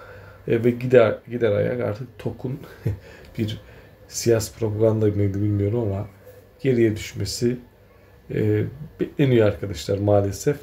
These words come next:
Ve elektrikli otomobil satışları sadece yüzde yedi nokta yedi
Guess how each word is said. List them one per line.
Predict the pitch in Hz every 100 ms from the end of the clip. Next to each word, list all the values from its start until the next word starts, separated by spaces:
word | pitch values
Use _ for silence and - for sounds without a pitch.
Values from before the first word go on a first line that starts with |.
| -
Ve |
elektrikli | 143 143 139 160 - -
otomobil | 160 139 - 139 147
satışları | 143 123 - - 165
sadece | 170 - 151 151 139 147
yüzde | 139 139 131 139
yedi | 135 131 135
nokta | 123 -
yedi | 147 120 113 107 110